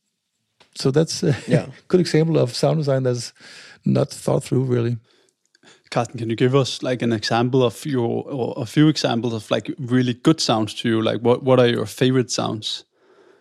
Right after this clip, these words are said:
Speaker 1: I have several, uh, favorite sounds. Um, I would actually say that,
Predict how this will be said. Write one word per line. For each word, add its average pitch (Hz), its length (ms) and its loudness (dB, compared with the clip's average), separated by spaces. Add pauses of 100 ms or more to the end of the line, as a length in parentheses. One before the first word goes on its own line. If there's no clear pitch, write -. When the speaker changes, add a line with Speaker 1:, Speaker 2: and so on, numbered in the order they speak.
(640)
Speaker 1:
I 104 40 -10
have 95 140 -12
several, 90 400 -8 (320)
uh, 101 40 -10
favorite 92 300 -10
sounds. - 460 -10
Um, 87 640 -10 (2500)
I 123 80 -8
would 175 120 -2
actually 175 220 0
say 175 200 2
that, 156 420 0